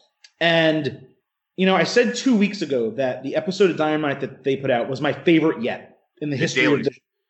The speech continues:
Speaker 1: in the history of the show. At Daly's place, yeah.
Speaker 2: Yeah.
Speaker 1: Well, uh, no, no, no, at, um,
Speaker 2: What, what?
Speaker 1: in Miami, the Bash at the Beach.
Speaker 2: The ba-, okay, all right.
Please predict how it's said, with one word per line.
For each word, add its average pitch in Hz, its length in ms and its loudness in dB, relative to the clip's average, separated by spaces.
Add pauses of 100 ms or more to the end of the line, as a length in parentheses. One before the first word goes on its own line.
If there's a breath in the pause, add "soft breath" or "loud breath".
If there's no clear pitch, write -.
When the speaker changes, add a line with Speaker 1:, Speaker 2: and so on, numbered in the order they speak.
(140)
Speaker 1:
in 175 100 2
the 156 60 2
history 175 260 2
of 143 80 2
the 123 60 -6
show. - 280 -8 (380)
At 156 100 0
Daly's 151 300 0
place, - 260 -18
yeah. 107 120 -14 (100)
Speaker 2:
Yeah. 196 80 4
Speaker 1:
Well, 185 140 6
uh, 180 200 0
no, 220 200 4
no, 196 60 2
no, 165 200 4
at, 147 160 2
um, 143 120 2
Speaker 2:
What, 147 120 0
what? 170 140 2
Speaker 1:
in 190 40 -2
Miami, 190 460 0
the 147 80 -10
Bash 175 200 -2
at 151 60 -14
the 139 60 -10
Beach. 127 260 -16 (200)
Speaker 2:
The 151 60 -6
ba-, 170 240 2
okay, 151 280 0 (120)
all 104 120 -4
right. 85 100 -6